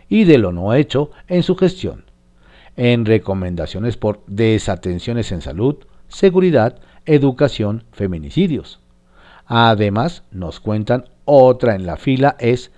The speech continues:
la comisionada presidenta del inai, Blanca Lilia Ibarra. Alcocer en Acapulco. A partir de hoy, la Secretaría de Salud comenzará a despachar desde Acapulco, Guerrero,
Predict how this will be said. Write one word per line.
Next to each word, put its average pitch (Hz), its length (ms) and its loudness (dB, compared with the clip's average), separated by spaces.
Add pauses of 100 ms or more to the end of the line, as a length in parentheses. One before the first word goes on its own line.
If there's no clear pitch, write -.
(120)
la 123 320 2
comisionada 117 720 -2
presidenta 123 720 -2
del 135 220 2
inai, 127 340 2 (320)
Blanca 147 500 2
Lilia 98 380 0
Ibarra. - 460 -6 (1000)
Alcocer 104 960 2
en 185 160 2
Acapulco. 120 600 -2 (840)
A 233 160 2
partir 226 320 4
de 208 100 4
hoy, 147 240 4 (300)
la 113 240 2
Secretaría 101 640 0
de 98 80 0
Salud 160 360 -2 (220)
comenzará 92 560 -2
a 123 60 2
despachar 147 440 2
desde 139 220 2
Acapulco, 123 500 -2
Guerrero, 135 440 2